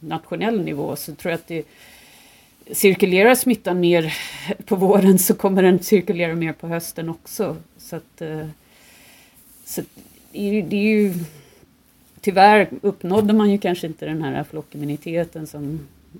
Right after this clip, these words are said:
man hade hoppats på, som, som då skulle göra att, att det skulle vara, att, att de, de regioner eller länder som hade en, en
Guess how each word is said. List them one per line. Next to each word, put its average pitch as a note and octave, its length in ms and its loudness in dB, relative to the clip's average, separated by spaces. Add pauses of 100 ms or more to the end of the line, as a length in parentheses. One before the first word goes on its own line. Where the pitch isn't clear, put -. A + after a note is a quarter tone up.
man D#3+ 180 -10
hade D3+ 180 -6
hoppats D3 420 -10
på, D3+ 260 -8
som, - 280 -12
som D#3+ 200 -10 (100)
då E3 200 -8
skulle D#3 260 -10
göra D3 200 -2
att, - 180 -8 (760)
att F#3 140 -10
det - 80 -12
skulle - 300 -10
vara, D3 280 -4 (1000)
att, - 240 -16
att F#3 200 -4
de, F3+ 440 2 (480)
de G3 300 2
regioner G3 640 6
eller F3+ 240 2
länder F3+ 440 2
som F3 200 -4
hade E3+ 240 -2
en, E3 220 -2 (640)
en E3 220 -6